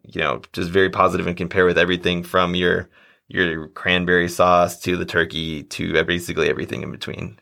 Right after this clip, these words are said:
It's kind of just a crowd pleaser. And then Austrian Reds. These are a personal fave. I've been on a, a kick of these for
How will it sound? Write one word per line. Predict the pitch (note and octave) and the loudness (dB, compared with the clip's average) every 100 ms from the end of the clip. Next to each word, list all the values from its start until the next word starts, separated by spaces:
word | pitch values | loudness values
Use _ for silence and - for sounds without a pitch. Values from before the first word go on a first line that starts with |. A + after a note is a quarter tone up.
| _ | _
It's | |
kind | - C#3+ | -2 0
of | B2+ | 2
just | F#2 | 0
a | |
crowd | - E2 E2 | 0 0 0
pleaser. | - C2 - F2 - _ _ - - - | -4 -8 -8 -10 -14 _ _ -20 -12 0
And | A2 | 2
then | A2+ A2 - | 4 2 0
Austrian | G2+ A2 C3+ B2 A2 | 2 2 2 0 2
Reds. | G2+ F#2+ F2 | 4 4 2
These | F2 A2 | 0 0
are | A2+ G#2+ - | 2 0 -2
a | F2 | -6
personal | - G2+ F#2+ G2+ G2 | -4 -4 -2 -4 -4
fave. | F2+ F#2+ F#2+ F#2+ | -2 -2 0 0
I've | F#2 | -2
been | F#2+ F#2 | -2 -4
on | F2+ F2 - | -4 -4 -4
a, | E2+ D2 - - | -2 -2 -6 -10
a | - | -8
kick | - G2+ | -6 -4
of | F2 | -2
these | F2+ F2 | -2 -4
for | - D#2 D#2+ | -6 -8 -8